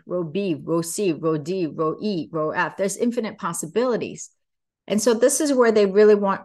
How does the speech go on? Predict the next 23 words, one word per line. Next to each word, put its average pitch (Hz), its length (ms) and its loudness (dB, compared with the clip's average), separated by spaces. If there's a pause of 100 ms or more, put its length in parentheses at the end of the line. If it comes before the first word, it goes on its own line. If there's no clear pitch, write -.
(140)
you 185 140 0
to 185 80 0
pay 190 240 0
attention 226 580 -4
is, - 240 -10 (280)
"How 254 240 4
am 254 160 6
I 220 120 4
being 185 460 0
guided?" 165 540 0 (720)
And 196 160 0
the 214 80 6
way 254 200 4
you 339 200 0
know 254 420 -2 (440)
how 220 220 -6
to 240 80 0
be 196 160 -4
guided 202 460 -2
is 196 320 -6 (300)
where 247 340 2
it's 277 180 -2
flowing. 175 680 -4